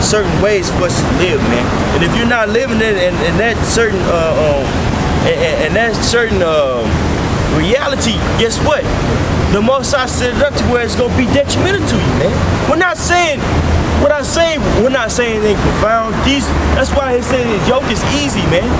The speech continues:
If you don't do certain things, certain things gonna happen to you. If you don't commit adultery, guess what's gonna happen? The one gonna be in the, first of all, there ain't gonna be any confusion, less S T Ds, okay, uh,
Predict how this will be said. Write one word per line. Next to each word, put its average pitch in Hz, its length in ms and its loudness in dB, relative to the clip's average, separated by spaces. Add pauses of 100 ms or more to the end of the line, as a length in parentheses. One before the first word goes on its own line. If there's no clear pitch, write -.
(440)
If 269 160 0
you 269 140 2
don't 330 300 0
do - 140 0
certain 302 380 0
things, 302 400 0 (640)
certain - 220 -2
things 254 160 2
gonna 240 160 2
happen 269 340 -2
to 247 80 0
you. 165 180 0 (1700)
If 208 80 2
you 240 80 0
don't 277 180 4 (120)
commit 247 240 2
adultery, 220 440 -2
guess 208 180 -2
what's 196 160 2
gonna 175 180 2
happen? 131 180 0 (360)
The 185 100 2
one 226 160 0
gonna 190 120 0
be 202 100 2
in 185 80 0
the, 139 60 -2 (140)
first 262 200 2
of 220 80 0
all, 185 80 0
there 190 100 -2
ain't 180 140 -2
gonna 156 80 0
be 151 100 0 (220)
any 160 100 0
confusion, 196 540 0 (760)
less 220 220 0
S 196 240 -2
T - 80 -2
Ds, 175 520 0 (680)
okay, 151 220 0 (1300)
uh, 180 240 0